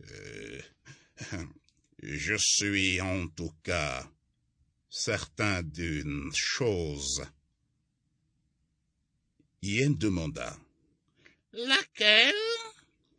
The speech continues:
Il dit, « Toute cette palabre, c'est, c'est, c'est parce que, <laughs> c'est parce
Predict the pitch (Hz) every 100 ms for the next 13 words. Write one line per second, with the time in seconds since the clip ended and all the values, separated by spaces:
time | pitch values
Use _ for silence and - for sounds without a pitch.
0 | _ _ _ _ - 101 87 85 71 64
1 | _ _ _ _ _ _ _ _ _ _
2 | _ _ _ _ _ _ _ _ _ _
3 | _ _ _ _ _ _ _ _ 110 113
4 | 110 _ - 92 82 - 87 80 - 71
5 | - 76 73 69 69 67 69 78 82 80
6 | - _ _ _ _ _ - - 131 123
7 | 113 _ _ - 104 90 98 - - 101
8 | - 107 95 - _ _ _ _ - 190
9 | 156 - - - - - 359 226 156 -
10 | - 147 143 131 -